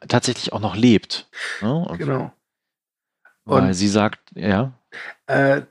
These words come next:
Speaker 2: also ich fand, dass die Folge, Folge das so ein bisschen als großes Reveal, äh, auftut, wobei
Speaker 1: Ja.
Speaker 2: ich mir das eigentlich schon gedacht habe, dass, dass es so war.
Speaker 1: Ja,
Speaker 2: Denn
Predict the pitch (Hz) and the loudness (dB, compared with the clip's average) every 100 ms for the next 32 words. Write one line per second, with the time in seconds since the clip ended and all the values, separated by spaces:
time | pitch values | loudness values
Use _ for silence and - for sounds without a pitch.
0 | _ _ - 139 - - - 175 190 _ | _ _ -6 -4 -2 -2 2 2 2 _
1 | 160 156 - 139 - 143 175 165 - - | -2 -2 -6 -8 0 4 6 4 2 -4
2 | - 151 156 156 - 147 165 165 147 - | 0 2 4 2 2 0 0 0 -2 -2
3 | - 160 156 - 143 117 113 131 202 262 | -6 -4 -2 2 2 0 -2 2 2 2
4 | 269 - - _ _ - 143 - 170 196 | -2 -10 -20 _ _ -2 0 2 2 2
5 | - 220 226 - - - _ - - - | -2 -2 -2 -6 -14 -14 _ -20 -20 -20
6 | - 147 110 - - 196 151 - 131 - | 0 2 4 2 4 4 2 -6 -10 -4
7 | 147 - 143 147 147 127 - - - - | -2 2 2 2 2 0 0 0 -2 -4
8 | 110 107 107 95 - - 104 - - 110 | -4 -4 -8 -8 -8 -8 -10 -10 -6 -6
9 | 113 104 117 170 - _ _ _ _ _ | -2 2 4 2 -2 _ _ _ _ _
10 | 107 92 92 | 2 4 4